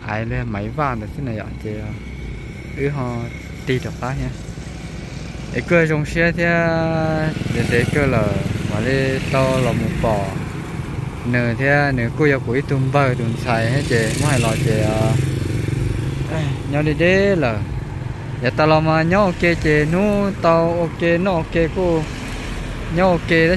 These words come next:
chị mà. Bảo đà bảo do luôn nè, đó chị mà nè, nó chị, à, nè, mình nhớ nè, khỏi chị. Chị lo ship bỏ nó chị, nhưng mà, à, tết thọ lên lo cho bé phun sữa nó, nó chị ư hả, mua sữa tôi hay chị tiểu. Nè, theo hú,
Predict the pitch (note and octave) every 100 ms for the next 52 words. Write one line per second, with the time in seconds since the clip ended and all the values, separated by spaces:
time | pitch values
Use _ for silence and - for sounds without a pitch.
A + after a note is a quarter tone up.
0 | - C#3+ C#3+ C#3+ C#3+ - - - - -
1 | - - - - - C3 D#3 D3+ C#3+ D3+
2 | E3+ E3 F3+ F3+ F3 D#3+ D3 C3 D3+ E3+
3 | D3 C3 A#2+ B2 C#3+ C3+ C3 B2+ B2 A#2+
4 | - - - - - - C3+ B2+ D#3 D#3+
5 | C#3 E3+ - C#3 A2 C3 B2 A#2+ - -
6 | - - - - - - A2 B2+ C3 B2+
7 | B2+ B2 - F3 - A#2+ A#2+ C3 C3+ D3+
8 | D3+ C#3+ B2 A#2+ A#2 A#2 - D3+ - A2+
9 | G#2+ A#2+ A#2 B2 A#2 C3 A2+ - C3+ -
10 | C3+ A2 B2+ C#3+ C3+ - G#2+ C#3+ C#3 A#2+
11 | D3+ D3+ C3+ C#3+ G#2+ - C#3+ C#3+ C3 A2
12 | C#3 G#2+ E2+ - - - - - - A#2
13 | B2+ D#3 C3+ B2+ C#3+